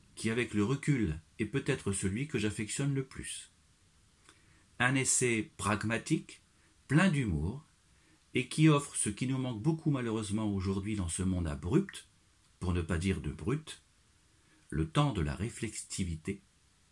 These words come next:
et du pas de côté. Bonne lecture.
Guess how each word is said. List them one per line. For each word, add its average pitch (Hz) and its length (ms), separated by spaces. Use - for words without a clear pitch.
et 98 100
du 95 160
pas 160 200
de 110 120
côté. - 520
Bonne 143 260
lecture. - 580